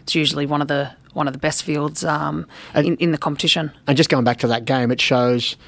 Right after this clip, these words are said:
Speaker 2: um, in this competition, how good this com-, and how tight this competition is. If, if you are down by five percent,
Speaker 1: Hmm.
Speaker 2: it makes a big difference in the
Speaker 1: Yeah.
Speaker 2: way you perform because you've got, you know, the Newcastle side who come into that game as the form team in the competition, haven't
Speaker 1: Hmm.
Speaker 2: won six in a row.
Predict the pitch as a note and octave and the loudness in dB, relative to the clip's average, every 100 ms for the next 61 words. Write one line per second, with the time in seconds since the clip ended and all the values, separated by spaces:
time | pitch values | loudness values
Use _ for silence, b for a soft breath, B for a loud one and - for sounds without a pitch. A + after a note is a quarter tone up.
0 | B B - A#2+ A#2+ A2+ A#2 - _ B2+ | B B -6 -4 -2 -2 -4 -8 _ 0
1 | B2 - B2+ A2 B2 - A#2 A2+ B2+ A#2 | 2 2 -2 -2 -4 -2 0 0 -2 -2
2 | A#2 - B2 A#2 A#2+ A2+ - B2 - A#2+ | -4 -4 -4 -2 -4 -4 -2 -2 -2 -6
3 | - A#2+ A#2+ B2 A#2+ A#2+ A#2 A2+ B B | -6 -6 -4 -6 -4 -4 -6 -8 B B
4 | B B B2+ B2+ B2 A#2+ A#2 B2 B2+ B2 | B B -4 2 4 4 2 2 2 2
5 | B2+ A#2+ B2+ B2 - B2 C3+ E3+ - - | 0 0 0 -2 -2 -4 -2 -2 -4 -12
6 | F3+ D#3+ D#3 _ - - A#2+ A2+ B2+ A#2 | -10 -10 -12 _ -20 -6 -4 -2 -2 -2
7 | A#2 G#2+ A#2+ A#2+ F#3 D#3 B2 A#2+ A#2 A#2 | -2 -4 -2 -2 -2 0 0 -2 -2 -4
8 | A#2+ - C3 A#2+ A#2+ A#2+ - B B - | -4 -2 0 0 -2 -4 -6 B B -4
9 | B2+ A#2+ - _ - _ _ - - C3+ | -2 -2 -6 _ -20 _ _ -12 -2 0
10 | A#2 A#2 B2+ C#3 B2+ - C3+ B2 A#2+ - | 0 2 2 4 0 0 -2 0 0 0
11 | B2+ A#2 A#2+ C3 B2+ C#3+ C3+ B2 - A#2+ | 0 0 -2 0 2 2 0 -4 -2 -4
12 | - A#2+ A2+ - A2 A#2 C#3 B2 A2+ A#2 | -2 -2 -4 -6 -8 -6 -6 -6 -6 -4
13 | A#2 - A#2+ A2+ G#2+ D3 | -6 -6 -10 -6 -2 -2